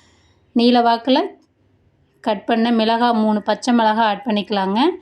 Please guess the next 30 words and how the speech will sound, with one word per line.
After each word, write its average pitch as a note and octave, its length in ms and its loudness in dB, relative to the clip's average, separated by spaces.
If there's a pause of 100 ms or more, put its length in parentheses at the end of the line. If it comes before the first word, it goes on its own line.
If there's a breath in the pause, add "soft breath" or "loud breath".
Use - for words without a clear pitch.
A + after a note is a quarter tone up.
(300 soft breath)
மிளகா B3 380 2
வந்து A3+ 220 2
வெடிக்கும், A3 520 0
கேர்ஃபுல்லா G#3+ 500 0 (140)
ஹேண்டில் G3+ 340 -4
பண்ணுங்க. G3 340 -2 (440 loud breath)
இப்போ A3+ 200 -2
மிளகா A#3 380 2
நல்லா A3+ 300 0
வதங்கிடுச்சு. G#3+ 640 -2
வதங்கின A#3 440 2
பிறகு G#3+ 320 0 (520 soft breath)
நம்ம A3+ 220 0
கட் A3 280 -4
பண்ணி B3+ 180 2
வச்சிருக்கிற A#3 420 -2
சின்ன A#3 300 0
வெங்காயம், G#3 460 0
ரெண்டு G#3 160 0
வெங்காயத்தை A3 460 0
ஆட் G#3 220 -4
பண்ணிக்கலாங்க. G#3 520 -2 (440 loud breath)
உங்கள்ட்ட A3 360 2
சின்ன A#3+ 280 0
வெங்காயம் A#3 460 0
இல்லைன்னா, G3+ 340 0 (440 soft breath)
நீங்க A#3 220 2
பெரிய A#3+ 360 2
வெங்காயம், A3+ 420 0
ரெண்டு A3+ 240 2